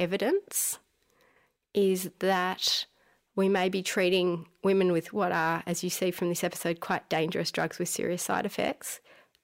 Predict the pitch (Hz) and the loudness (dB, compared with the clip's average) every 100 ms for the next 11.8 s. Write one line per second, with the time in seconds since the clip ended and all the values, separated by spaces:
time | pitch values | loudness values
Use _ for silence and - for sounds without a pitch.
0 | - 180 170 170 - _ _ - 185 190 | -4 0 0 -2 -6 _ _ -2 2 2
1 | - 202 175 160 180 - 180 175 180 - | 2 0 0 0 -2 -2 -4 -2 -4 -4
2 | 196 185 254 330 359 _ _ - _ - | -4 0 2 2 -2 _ _ -20 _ -2
3 | 175 170 - - 175 160 165 - - - | 2 2 0 0 2 2 0 -4 -6 -10
4 | _ _ _ _ - 160 151 147 - 160 | _ _ _ _ -8 -4 -2 -2 -4 -4
5 | 160 151 156 - 160 170 - 208 196 - | -4 -2 -4 -4 -4 -4 -4 0 0 -2
6 | - - _ _ - _ _ _ _ - | -10 -20 _ _ -20 _ _ _ _ -8
7 | 208 - 220 208 190 196 - 185 180 175 | -2 2 4 2 4 2 2 2 2 2
8 | 175 170 175 185 185 180 180 - 180 170 | 2 4 2 2 0 0 -4 -2 -2 -2
9 | 175 - 185 - - - - 170 - 180 | -2 -4 -4 -4 -4 -4 -4 -2 -2 -2
10 | - - - - 175 180 - 170 233 - | -2 -2 -4 -2 0 0 0 0 0 -6
11 | - _ _ _ - 180 170 165 | -20 _ _ _ -2 0 0 -2